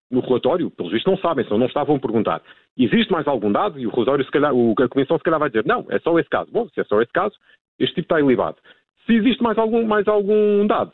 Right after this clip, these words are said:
então certamente que o, que ele é suspenso até, até ser investigado outra vez. E o mesmo em relação aos outros.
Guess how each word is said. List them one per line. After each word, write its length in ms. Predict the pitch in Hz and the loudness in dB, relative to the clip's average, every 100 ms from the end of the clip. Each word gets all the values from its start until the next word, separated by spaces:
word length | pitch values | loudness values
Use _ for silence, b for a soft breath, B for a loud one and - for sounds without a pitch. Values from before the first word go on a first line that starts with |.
| - | -12
então 240 | - 92 | -10 -10
certamente 560 | - 113 - 139 190 - | -2 -2 0 0 0 -2
que 80 | 208 | -2
o, 140 | 202 | 0
que 100 | 196 | 2
ele 160 | 196 196 | 2 2
é 40 | |
suspenso 440 | - - 196 202 208 | 0 -2 -2 0 -2
até, 180 | 208 196 | 0 0
até 180 | 202 196 | 0 -2
ser 100 | - 190 | 0 0
investigado 400 | 185 202 190 185 | 0 0 0 0
outra 180 | 185 202 | -4 -2
vez. 160 | 190 | -2
E 120 | - 104 | 0 2
o 40 | |
mesmo 240 | 110 107 | 2 2
em 40 | 117 | 0
relação 260 | 139 147 | -2 0
aos 120 | 175 180 | 0 0
outros. 200 | 175 | -2